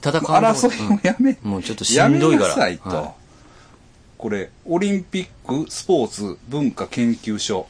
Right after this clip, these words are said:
Speaker 1: うん。
Speaker 2: 日本体育大学です。のページを今見てますけれども、ちょっと読みますよ。
Speaker 1: あ、お願いします。
Speaker 2: はい。あの、まあ、さら-、さらくというか、ちょっと、とば-、前略後略ありますよ。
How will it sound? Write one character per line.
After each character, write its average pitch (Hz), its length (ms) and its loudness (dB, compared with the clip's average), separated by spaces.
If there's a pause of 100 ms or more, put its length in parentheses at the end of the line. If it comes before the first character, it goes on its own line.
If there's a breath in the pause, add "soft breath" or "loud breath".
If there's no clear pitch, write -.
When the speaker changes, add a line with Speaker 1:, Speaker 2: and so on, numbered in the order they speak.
Speaker 1:
う 117 40 -8
ん。 95 140 -6
Speaker 2:
日 165 140 -4
本 135 180 -2
体 147 220 0
育 139 120 -4
大 120 200 0
学 73 120 -10
で - 160 -20
す。 - 280 -18 (500)
の 190 320 -2
ペ 117 180 0
ー 101 40 -4
ジ 95 180 -6
を 120 100 -2
今 85 180 -6
見 80 120 -10
て 80 100 -10
ま 71 120 -12
す - 100 -16
け 69 80 -10
れ 69 80 -12
ど 92 80 -12
も、 139 300 -6 (240)
ち - 80 -10
ょ - 20 -2
っ 117 40 -6
と 104 100 -6
読 107 100 -2
み 120 80 2
ま 131 100 0
す - 140 -6
よ。 - 180 -6 (220)
Speaker 1:
あ、 104 60 -2 (120)
お - 40 -14
願 95 140 -10
い 98 40 -10
し 110 100 -12
ま 98 80 -8
す。 - 440 -12
Speaker 2:
は 113 140 -2
い。 - 100 -12 (160)
あ 110 100 -6
の、 95 240 -8
ま 104 120 -4
あ、 80 120 -8 (340)
さ - 200 -6
ら-、 120 120 0 (100)
さ 110 140 -8
ら 113 80 -4
く - 40 -12
と 123 80 -6
い - 20 -4
う 90 40 -6
か、 85 80 -10
ち - 80 -12
ょ - 20 -8
っ - 40 -12
と、 80 220 -12
と 156 120 -2
ば-、 151 100 -6 (140)
前 127 220 2
略 101 240 -4
後 110 160 -2
略 85 160 -4
あ 78 40 -6
り 82 80 -8
ま 80 60 -12
す 85 100 -10
よ。 117 120 -8